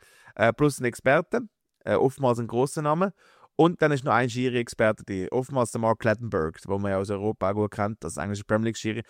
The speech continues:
Und die werden dann schon amigs reingeschaltet, aber es geht amigs dreißig Sekunden, das Spiel läuft weiter. Sie sollen doch ihren Senf dazugeben, wenn sie ihren Senf etwas, wenn der Senf etwas Wichtiges ist,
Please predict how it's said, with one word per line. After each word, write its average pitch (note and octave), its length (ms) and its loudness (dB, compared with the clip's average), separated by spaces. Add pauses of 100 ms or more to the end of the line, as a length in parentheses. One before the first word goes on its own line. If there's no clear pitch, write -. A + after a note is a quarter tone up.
(260)
Und A2+ 120 -10
die D3 120 2
werden C#3+ 180 2
dann C3+ 100 -6
schon E3 140 -4
amigs E3 340 -4
reingeschaltet, E3 500 2
aber A2 100 -2
es G#2+ 100 -8
geht B2 180 2
amigs B2+ 220 -4
dreißig C3 200 -4
Sekunden, F3+ 280 -4
das F3 80 -2
Spiel E3+ 220 0
läuft D#3 260 0
weiter. E3+ 280 -6 (300)
Sie - 140 -4
sollen E3+ 160 0
doch E3 100 -8
ihren D#3+ 200 -2
Senf F3 280 0
dazugeben, G#3+ 520 2
wenn C#3 160 2
sie D3+ 80 -2
ihren D3+ 100 0
Senf D#3+ 260 2
etwas, - 400 -6
wenn C#3+ 120 0
der C#3+ 80 0
Senf D#3 260 6
etwas C3+ 240 -4
Wichtiges F3 340 -2
ist, E3+ 240 -2